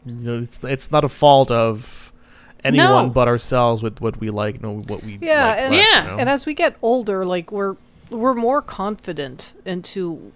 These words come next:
Speaker 3: what we want and what we want to s-, to play. And I'm, like, so over
Speaker 1: Yeah.
Speaker 3: and playing, like,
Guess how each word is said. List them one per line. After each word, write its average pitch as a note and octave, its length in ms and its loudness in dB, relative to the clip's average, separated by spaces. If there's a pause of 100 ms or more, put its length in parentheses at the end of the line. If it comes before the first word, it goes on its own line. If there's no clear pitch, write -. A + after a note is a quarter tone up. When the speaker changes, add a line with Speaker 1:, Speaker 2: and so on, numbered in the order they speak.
Speaker 3:
what F3 400 -8
we F3 160 -8
want E3 400 -8
and E3 140 -10
what E3 160 -8
we D#3+ 100 -8
want D#3 200 -8
to E3 60 -18
s-, - 240 -16 (160)
to D#3+ 180 -14 (140)
play. E3+ 380 -6
And E3+ 180 -6
I'm, F3+ 220 -6
like, F3+ 260 -4
so G3+ 760 0
over F3 360 -2 (200)
Speaker 1:
Yeah. G2+ 40 -10 (720)
Speaker 3:
and F3+ 400 -8
playing, E3+ 400 -2
like, D#3+ 300 -4